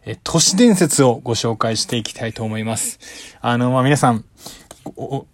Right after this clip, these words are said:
お気づきの方もいるかもしれませんけれども、あの、やりすぎ都市伝説でおなじみの関明夫大先生のですね、えー、モノマネをして、えー、<laughs> オープニングを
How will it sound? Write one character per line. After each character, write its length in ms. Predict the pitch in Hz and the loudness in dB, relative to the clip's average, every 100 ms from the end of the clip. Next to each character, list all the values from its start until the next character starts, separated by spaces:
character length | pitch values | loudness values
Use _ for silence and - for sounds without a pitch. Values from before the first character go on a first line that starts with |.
| _ | _
お 120 | - 123 | -6 0
気 140 | - | 2
づ 160 | 135 143 | 4 4
き 120 | 143 | 4
の 100 | 113 | 4
方 280 | - - 143 | 0 2 2
も 100 | 120 | 2
い 60 | |
る 80 | 127 | 0
か 80 | 131 | 0
も 80 | 117 | 0
し 100 | 117 | -2
れ 60 | |
ま 100 | 117 | -2
せ 140 | 117 123 | 0 -2
ん 60 | |
け 60 | 113 | -2
れ 80 | 110 | -2
ど 100 | 131 | 2
も、 240 | 190 160 - - - - | 2 2 -4 -14 -14 -16
あ 80 | - | -12
の、 80 | 107 | -6
や 140 | 104 | 0
り 80 | 131 | 0
す 160 | 147 151 | 0 -2
ぎ 160 | 139 | -4
都 100 | 131 | -2
市 140 | 123 131 | -4 -2
伝 160 | 147 | -2
説 200 | 117 104 | -2 -6
で 160 | 104 107 | -8 -8
お 100 | - | -4
な 100 | 120 | 0
じ 120 | 123 117 | 0 0
み 100 | 107 | -2
の 180 | 110 - | -4 -10
関 460 | - - 175 113 - - | -6 -2 0 -2 -10 -8
明 320 | 113 151 147 | -6 0 0
夫 60 | |
大 180 | 131 131 | 2 0
先 180 | 123 131 | 0 -4
生 140 | - | -2
の 80 | 120 | -4
で 80 | 95 | -6
す 140 | - | -6
ね、 160 | 123 110 - - - | -4 -4 -6 -18 -18
え 280 | - 98 98 | -12 -10 -8
ー、 20 | |
モ 100 | 101 | -6
ノ 120 | 110 113 | -2 -2
マ 120 | 110 | -2
ネ 100 | 107 | -2
を 80 | 101 | -6
し 120 | - | -6
て、 340 | 110 104 107 - | -6 -6 -6 -10
え 400 | 107 101 104 104 | -10 -8 -6 -4
ー、 560 | 127 110 - 127 - 131 | -4 -4 -2 -2 -4 -6
<laughs> 0 | |
オ 80 | |
ー 100 | 117 - | -8 -2
プ 100 | 131 | 2
ニ 100 | 120 | 4
ン 80 | |
グ 140 | 117 | 4
を 100 | 120 | 4